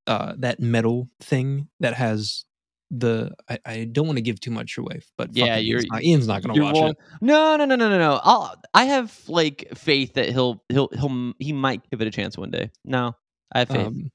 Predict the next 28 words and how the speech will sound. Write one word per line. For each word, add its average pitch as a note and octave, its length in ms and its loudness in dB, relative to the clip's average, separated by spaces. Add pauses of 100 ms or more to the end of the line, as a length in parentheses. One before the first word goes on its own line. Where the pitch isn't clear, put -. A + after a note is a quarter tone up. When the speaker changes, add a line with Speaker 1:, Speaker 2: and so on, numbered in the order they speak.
Speaker 2:
I - 60 0
have A2 80 -2
faith. - 180 -6 (600)
I'm B2 100 -2
gonna A2+ 140 -2
Speaker 1:
uh, A2 100 0
Speaker 2:
keep - 120 -10
that - 60 -8
faith. - 100 -8 (420)
Speaker 1:
So D#3+ 160 4
they, D#3 240 2
they, D3+ 400 0
they D3+ 160 2
find E3+ 400 2
the C3+ 100 4
metal A#2 280 4
thing, A#2 500 0 (440)
and B2+ 200 2
they A#2+ 80 2
do A#2+ 240 2
what A#2 160 2
they A2+ 120 0
do G#2+ 300 2
to - 180 -8
the A#2 80 0
metal A2 280 0
thing, A2 460 -4 (580)
and, A2 540 -2